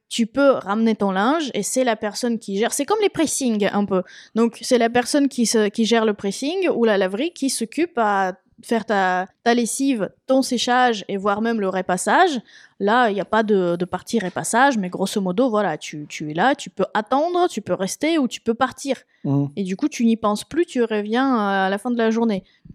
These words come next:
Speaker 2: D'accord.
Speaker 1: Donc, c'est vraiment ce type-là où, euh, bah, il y a quand même une personne qui gère tout, qui s'en occupe et qui, euh, qui ramasse, euh, l'argent. Parce que c'est aussi la question de, de, de, de payer, tu vois, visiblement, euh, qui, qui est inclus là-dedans.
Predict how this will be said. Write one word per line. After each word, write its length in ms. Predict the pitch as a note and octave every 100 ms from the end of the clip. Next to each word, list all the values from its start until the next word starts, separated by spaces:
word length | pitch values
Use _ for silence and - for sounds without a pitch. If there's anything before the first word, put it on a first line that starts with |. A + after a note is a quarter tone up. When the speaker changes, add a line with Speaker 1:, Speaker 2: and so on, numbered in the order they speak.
| -
Speaker 2:
D'accord. 580 | C3+ F3+ F3+ B2 C3+ _ _ -
Speaker 1:
Donc, 220 | G#3+ G3+
c'est 220 | - C#4
vraiment 320 | C4 B3+ D4 D#4+
ce 100 | C4
type-là 480 | - C4+ B3+ C4+
où, 320 | C4+ B3 C#4 A#3
euh, 280 | G3 F3+
bah, 180 | F3+ E3+ C#3+
il 60 | F3
y 80 | F#3
a 100 | F#3
quand 140 | -
même 160 | A#3 C4+ -
une 220 | D4 C4+
personne 600 | B3 A3 - A#3+ C#4 D4
qui 160 | C4+ G#3+
gère 240 | F#3+ F#3
tout, 220 | - C#4 D4+
qui 180 | -
s'en 220 | G#3+ G3 F#3+
occupe 360 | F#3 C4+ C#4+
et 80 | G#3
qui, 380 | - A3 A#3 A3
euh, 400 | F#3+ F#3 F3+ F3+ -
qui 120 | -
ramasse, 460 | G#3 G3+ A3+ A#3+ -
euh, 140 | G#3
l'argent. 360 | G#3 A3 G#3 D#3 -
Parce 140 | F3
que 80 | F#3
c'est 140 | -
aussi 240 | F3+ - C4
la 120 | G#3+
question 320 | G3 - A#3
de, 400 | G#3+ F#3+ F3+ F3+
de, 100 | F3+
de, 280 | F3 F#3+ F3
de 140 | F3
payer, 400 | F3+ - B3 B3
tu 120 | G#3+ F3+
vois, 200 | F3+ F3+
visiblement, 760 | F3 F3 F3+ F3+ F#3 F3 E3+
euh, 240 | E3+ E3 E3 -
qui, 380 | - G#3 F#2 F#2+
qui 120 | -
est 20 | F3
inclus 300 | E3+ G3 F#3
là-dedans. 280 | E3+ A3